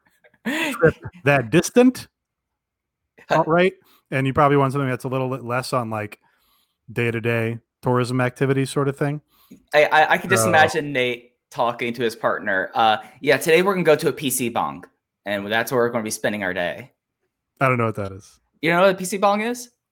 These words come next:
Speaker 2: No.
Speaker 1: It's a, it's 'cause South Korea has the best internet in the world, and they have the cafes where everyone goes and plays video games at.
Speaker 2: All right. Fa-, famously good South Korean pings. This
Speaker 1: Yeah.
Speaker 2: I, I am familiar with. Yeah.
Speaker 1: Yeah, yeah.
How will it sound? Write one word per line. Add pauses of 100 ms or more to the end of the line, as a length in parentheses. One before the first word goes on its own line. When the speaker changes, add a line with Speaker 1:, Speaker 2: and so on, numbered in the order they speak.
Speaker 2:
No.
Speaker 1:
It's
a, (360)
it's
'cause
South
Korea
has
the
best
internet
in
the
world,
and
they
have
the
cafes
where
everyone
goes
and
plays
video
games
at.
Speaker 2:
All
right. (300)
Fa-,
famously
good
South
Korean
pings.
This
Speaker 1:
Yeah. (140)
Speaker 2:
I,
I
am
familiar
with.
Yeah.
Speaker 1:
Yeah,
yeah.